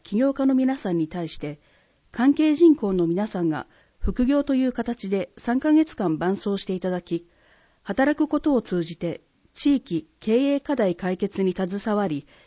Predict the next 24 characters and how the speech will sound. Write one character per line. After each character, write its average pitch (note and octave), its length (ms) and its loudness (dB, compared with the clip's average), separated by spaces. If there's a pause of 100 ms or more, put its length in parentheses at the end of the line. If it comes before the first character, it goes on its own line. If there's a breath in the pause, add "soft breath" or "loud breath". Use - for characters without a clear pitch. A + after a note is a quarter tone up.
(500 soft breath)
塩 C4 180 6
尻 D4+ 260 4
へ D4 60 6
の G3 120 2
愛 F#3 160 0
着 F#3+ 300 -4
を F3+ 80 -2
形 G#3+ 220 0
成 A#3 220 0
す A#3 160 -4
る B3 100 0
と G3 120 -2
い E3+ 100 0
う E3 60 0
こ E3+ 120 -8
と F3 100 -4
に D#3+ 140 -2
取 F3 160 -6
り - 20 -4
組 F#3+ 220 -2
み - 20 2
ま F3+ 120 -2
し - 100 -14
た。 - 140 -20